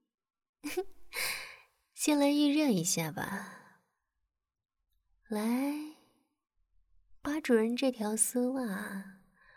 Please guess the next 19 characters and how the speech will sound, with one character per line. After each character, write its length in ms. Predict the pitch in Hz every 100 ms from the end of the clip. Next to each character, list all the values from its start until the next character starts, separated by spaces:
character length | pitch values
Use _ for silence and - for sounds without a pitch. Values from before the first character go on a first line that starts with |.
| - - _
含 440 | - - 208 208 233
在 280 | 277 262 233
嘴 340 | - 202 190
里。 720 | 254 294 214 202 214 226 - - - - _ _ _ _ _ _ _ _ _ _ _ _ _ _ _ _ _
<laughs> 200 | - - - - _ _ _ _ - - - - - - - _ _ _
好 300 | - - 262
好 180 | 262 349
想 320 | 339 220 196
着 80 | 220
你 120 | 208
的 120 | -
卑 220 | - 220 254
贱 240 | 330 294
模 240 | 196 147
样。 360 | 147 165 151 175 - - _ _ _ _ _ _ _ _ _ _ _ _ _ _ _ _ _ _ _ _ _ -
那， 720 | 190 190 185 180 185 - - - _ _ _ _ _ _ _ _ _ _
开 220 | - 247 254
始 300 | - - 135
吧。 180 | 196